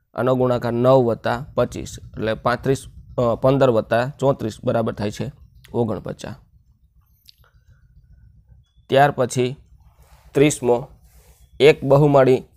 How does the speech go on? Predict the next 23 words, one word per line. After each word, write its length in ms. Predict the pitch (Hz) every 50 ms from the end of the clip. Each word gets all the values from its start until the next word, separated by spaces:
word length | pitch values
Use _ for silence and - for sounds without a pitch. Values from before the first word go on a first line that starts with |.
| _ -
મકાનમાં 1120 | 123 117 120 - - - 117 120 127 123 - - - - 131 143 147 120 113 113 - - - - - - - - - - - - - - - - - - -
ભોંયતળિયાથી 600 | 135 127 139 139 - 143 131 131 127 123 - 131
ઉપર 400 | 104 117 113 - - 123 127 139
પચીસ 500 | 139 - - 113 127 - - 139 135 -
માળ 220 | 123 113 110 101 104
છે. 240 | - - 120 127 - - _ -
દરેક 480 | - - 110 120 127 139 147 143 135
માળની 460 | 127 123 123 123 123 127 127 127 - - - -
ઊંચાઈ 320 | - 139 135 - 127 110 107
પાંચ 360 | - - 123 127 127 - 120
મીટર 260 | 117 110 - 107 107
છે. 240 | - - 117 113 123
ભોંયતળિયાની 960 | 156 - _ _ - 120 117 131 135 - 135 131 127 127 120 120 120 120 123
નીચે 320 | 117 113 107 - 127 117
ત્રણ 300 | 117 - 123 139 139 131
માળ 240 | 123 107 104 104 107
છે. 220 | - 113 113 135 - _ _ _ _ _ _ _ _ _ -
દરેક 320 | 160 123 131 147 139 -
માળની 280 | 127 127 123 123 127 123
ઊંચાઈ 320 | 120 113 - - 117 117
પાંચ 380 | 113 - - 117 131 131 - 127
મીટર 280 | 123 113 - - 104
છે. 260 | - - 113 120 131